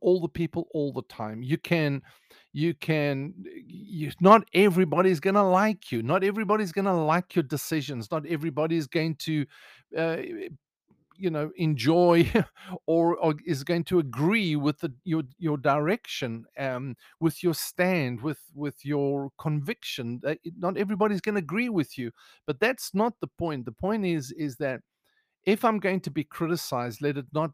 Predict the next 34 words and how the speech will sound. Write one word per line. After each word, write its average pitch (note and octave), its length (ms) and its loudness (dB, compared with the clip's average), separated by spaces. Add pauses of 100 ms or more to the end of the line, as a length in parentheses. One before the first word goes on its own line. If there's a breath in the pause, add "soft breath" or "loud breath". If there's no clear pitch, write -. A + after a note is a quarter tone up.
(100)
be C#3 180 -2
because C3+ 480 -8
of A#2+ 140 -8
my B2+ 160 -4
incompetence D3+ 1000 -6 (480 soft breath)
or D#3 160 2
because D3 400 -4
of C#3 80 -2
my C#3 180 -2
insecurity D3+ 920 -2
or D#3+ 100 0
because D#3 400 -2
of C#3+ 60 -2
my C#3 140 -2 (100)
arrogance C3+ 760 0
or D3 140 4
because D3+ 400 -4
of C3+ 140 -4
my C#3+ 260 0 (320 loud breath)
ignorance. C#3 800 -2 (1080)
L-, E3 320 -4 (320)
let F#3+ 220 8
me B3+ 100 4
be B3 140 4
criticized E3+ 760 2
because - 320 -6
I C3+ 80 -4
stand E3+ 500 0
for - 120 -8
something, A2 580 -10
but C#3 180 -2
not F3+ 300 2
because D3 680 -2 (920)
I've C#3 220 -2